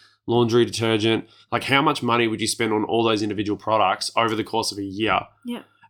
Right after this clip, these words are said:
Speaker 1: And then just, just
Speaker 2: You wouldn't even think about it 'cause you think it's cheap.
Speaker 1: Hmm.
Speaker 2: And you get the cheap one, it's the worst for you. And she, this, well, the girl that I follow that I take down her recipes,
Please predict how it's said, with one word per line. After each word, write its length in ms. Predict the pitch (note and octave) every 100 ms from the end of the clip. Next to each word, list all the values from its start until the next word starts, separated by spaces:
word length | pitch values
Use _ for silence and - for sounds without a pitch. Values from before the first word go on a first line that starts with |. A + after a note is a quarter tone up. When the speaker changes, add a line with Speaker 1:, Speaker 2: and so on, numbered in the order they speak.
| -
Speaker 1:
And 140 | A#2
then 500 | G#2+ G#2 G2+ G2+ - -
just, 260 | A2+ -
just 140 | - B3
Speaker 2:
You 60 |
wouldn't 160 | D4+ D#4+
even 120 | B3+
think 160 | B3+ C4
about 180 | G#3
it 60 | -
'cause 160 | G#3 G#3
you 80 |
think 240 | G3+ A3+ G#3+
it's 160 | G3
cheap. 480 | - - F#3 F3 - - A2+
Speaker 1:
Hmm. 160 | G#2 F#2 -
Speaker 2:
And 140 | G3 G3+
you 80 |
get 140 | G#3 G#3+
the 80 | -
cheap 260 | B3+ B3
one, 160 | G#3 G3+
it's 160 | -
the 180 | - G3+
worst 460 | F3+ F#3+ A3 A3+ -
for 300 | - G#3+ A3+
you. 320 | G3+ G3 - _ - - -
And 80 |
she, 120 | G3 -
this, 440 | A3 A3+ G#3 -
well, 200 | G3+ G3+
the 100 | G3+
girl 180 | G#3 G#3+
that 100 | G#3+
I 60 |
follow 320 | F3+ - G3 F#3+
that 120 | F3+
I 80 | E3+
take 240 | - F3
down 180 | F#3 F3
her 220 | F#3+ F3+
recipes, 720 | F#3+ F#3 A3+ - G3+ G3+ G#3